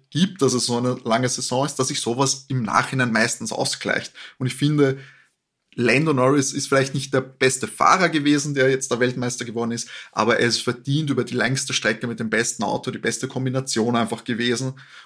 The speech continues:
und dementsprechend kann man dem das auch nicht abschreiten, so viel wir natürlich auch gerne mal ein bisschen gelästert haben, vielleicht über die mentale Reife von Lando und so weiter. Er hat über vierundzwanzig Rennen, ähm, eine gute Figur gemacht und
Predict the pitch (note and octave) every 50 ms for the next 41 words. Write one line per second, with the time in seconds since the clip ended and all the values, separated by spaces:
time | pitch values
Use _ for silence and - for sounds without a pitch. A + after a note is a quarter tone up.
0 | _ _ - B2 A#2+ A#2+ A2+ A#2+ B2 - - - _ _ _ _ _ _ _ -
1 | B2+ - B2+ A#2+ B2 B2 - - - G#2 A#2 - - A2+ - - F#2+ A#2+ B2+ A2+
2 | A#2 A#2 B2 B2+ A#2 B2 B2 G#2+ B2 A#2+ - - - - - - G#3+ A#3 - C3
3 | - - - - - B2+ B2+ B2+ B2 - - _ _ _ - A#2 A2 A#2+ A2+ A#2+
4 | B2+ A#2+ B2+ A#2 - - C3+ C3 - - C#3 C3+ C3+ C3+ B2+ A#2 C3 B2 B2 A#2+
5 | - A#2 A#2 A2+ - - B2 A#2 A#2+ A#2 A2+ A2+ - A#2 A2+ A2 A2 - A2+ A#2
6 | A2+ A2+ G#2+ A2 A2+ A2 - - - A2+ - - - G2 C#3+ C#3 C3+ - - C3
7 | - C3 B2 B2 B2 A#2+ A#2+ A2 A#2 A2+ A#2 A2 - A2 A#2 A#2 A2+ - A#2 A2
8 | - - - - - - - _ - - C#3 C#3+ D#3 D3+ E3+ F3 F3+ E3+ D#3+ D3
9 | - - D3 D3+ C#3 B2+ B2 A#2 A2 - - - A2+ G#2+ G#2+ A2 A2+ A2+ A2+ A2
10 | - - - - - - - _ - - A#2 A#2 A2+ A2+ A2 - - - - A#2+
11 | A2+ - - D#3+ F3 F3 F3+ - - C#3 - C#3+ C#3 C3+ C#3 C3 B2 A#2+ B2 B2
12 | - - - - A#2+ A#2+ A#2 A2+ - -